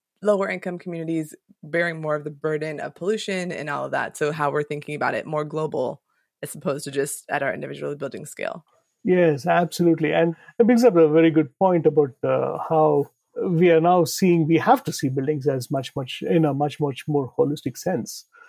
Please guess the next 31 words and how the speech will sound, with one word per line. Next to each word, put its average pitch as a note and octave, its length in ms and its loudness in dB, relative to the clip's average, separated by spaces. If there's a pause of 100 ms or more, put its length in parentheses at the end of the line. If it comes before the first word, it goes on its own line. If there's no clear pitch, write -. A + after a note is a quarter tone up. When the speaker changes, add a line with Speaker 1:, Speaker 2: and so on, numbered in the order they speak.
(160)
Speaker 2:
which C#3 260 -4
incorporates, C#3 720 -2 (300)
previously E3+ 400 2
it C#3 100 -6
used D3+ 200 2
to C#3+ 40 -6
be C#3 100 -2
like C3 280 -4
a, - 440 -4
a - 40 2
little G#3 200 0
siloed D3 480 2
and D#3+ 120 0
insular, D#3+ 600 0
where D#3+ 220 -2
we F3 380 -12
used - 240 -14
to - 120 -20 (280)
treat D#3+ 180 0
sustainability D3 920 -4
as, C3+ 280 -18 (500)
uh, D#3 180 -4
as E3 160 2
separate E3+ 380 2
from C#3+ 200 -6
the, C#3 300 -2 (200)
the D#3+ 180 2
design C#3 380 -2
itself. C#3+ 480 -2
And, C#3+ 200 -12
uh, C#3+ 180 -10